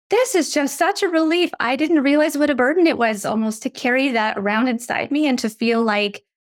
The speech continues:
who knows what tomorrow brings. If I weren't able to do this anymore, I wouldn't, like, all of this would be lost." And so there's that passing of the generational knowledge and the wisdom.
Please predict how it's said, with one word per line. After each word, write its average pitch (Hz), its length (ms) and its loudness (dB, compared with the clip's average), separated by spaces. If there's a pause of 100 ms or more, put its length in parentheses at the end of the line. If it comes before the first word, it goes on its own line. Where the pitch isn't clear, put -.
(140)
who 277 200 2
knows 277 240 2
what - 160 -2
tomorrow 226 380 0
brings. 208 320 0
If 226 120 -2
I 240 120 0
weren't 262 180 2
able 233 220 0
to 220 100 -8
do 220 160 0
this 262 240 -2
anymore, 196 640 0
I 220 140 -2
wouldn't, 226 320 2 (240)
like, - 300 -6 (140)
all 233 180 2
of 226 120 0
this 214 200 -2
would 196 120 -2
be 170 140 -4
lost." - 500 -4
And 190 140 -4
so 220 160 -2
there's 214 260 0
that - 220 -6
passing 196 480 -2
of 190 200 -4
the 175 200 0
generational 170 720 -2
knowledge 190 480 0
and 175 140 -4
the 165 80 -6
wisdom. 202 720 -2